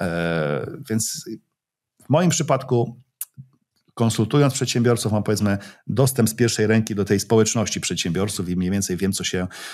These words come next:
co się, co się dzieje lub w-, czym się można zainteresować, dlatego, e, za bardzo intensywnie nie przeglądam internetu. Ale te dwie strony, które podałem, myślę, że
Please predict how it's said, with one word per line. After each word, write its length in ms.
co 140
się, 300
co 140
się 200
dzieje 300
lub 200
w-, 220
czym 160
się 120
można 240
zainteresować, 640
dlatego, 540
e, 100
za 140
bardzo 240
intensywnie 420
nie 80
przeglądam 460
internetu. 500
Ale 160
te 100
dwie 160
strony, 260
które 180
podałem, 380
myślę, 220
że 200